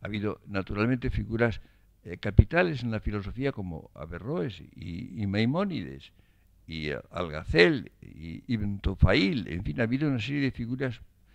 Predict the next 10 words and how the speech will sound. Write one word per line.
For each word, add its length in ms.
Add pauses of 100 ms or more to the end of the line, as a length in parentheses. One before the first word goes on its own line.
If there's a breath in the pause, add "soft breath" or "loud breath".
(120 soft breath)
muy 180
influyentes 800
en, 240
en 160
toda 240
la, 280
la 180
Edad 200
Media. 420 (520 soft breath)
Y 200